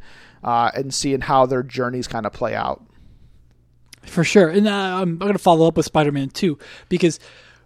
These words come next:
Speaker 2: w-, yeah, th-, the kid has just only had a taste of anything. I mean, although Spider-Man is my favorite character,
Speaker 1: Mm-hmm.
Speaker 2: and I'm so looking forward to everything else it's got going on here,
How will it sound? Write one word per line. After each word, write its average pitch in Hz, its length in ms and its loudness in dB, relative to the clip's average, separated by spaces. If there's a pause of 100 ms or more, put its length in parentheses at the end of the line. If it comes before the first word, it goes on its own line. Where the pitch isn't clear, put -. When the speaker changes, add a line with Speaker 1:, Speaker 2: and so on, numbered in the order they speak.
(240)
Speaker 2:
w-, 175 480 -8
yeah, 208 160 -4 (220)
th-, 202 140 -8 (260)
the 202 120 0
kid 262 320 2
has 196 220 4
just - 580 2 (280)
only 190 260 4
had 170 140 4
a 156 80 6
taste 165 420 -2
of 170 60 -4
anything. 175 520 -2 (120)
I 180 100 6
mean, 165 260 4 (360)
although 220 160 0
Spider-Man 196 420 2
is 165 140 -4
my 170 140 0
favorite 165 300 -2
character, 147 540 -10 (100)
Speaker 1:
Mm-hmm. 151 340 -10
Speaker 2:
and 180 180 0
I'm 156 140 -4
so 196 220 2
looking 185 280 2
forward 165 280 2
to 165 100 -6 (220)
everything 180 840 2
else 170 260 0
it's 156 120 -6
got 165 240 -2
going 156 260 2
on 151 220 -2
here, 214 280 2